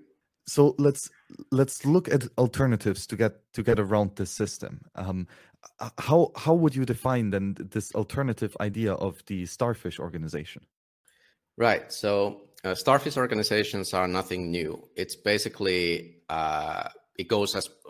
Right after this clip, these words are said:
Speaker 2: far back as, you know, tribal, tribal cultures. Like, my favorite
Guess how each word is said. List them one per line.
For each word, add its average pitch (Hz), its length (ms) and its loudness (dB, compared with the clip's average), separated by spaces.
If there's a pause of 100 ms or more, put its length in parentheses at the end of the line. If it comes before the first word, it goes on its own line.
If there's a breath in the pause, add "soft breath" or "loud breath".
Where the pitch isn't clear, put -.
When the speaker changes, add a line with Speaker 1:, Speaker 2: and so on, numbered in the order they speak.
Speaker 2:
far 92 300 0
back 90 320 0
as, 85 240 -6
you 62 80 -10
know, 82 100 -10
tribal, 87 760 -2
tribal 90 340 -2
cultures. 82 840 -8
Like, 78 260 -10
my 95 180 -2
favorite 92 500 -2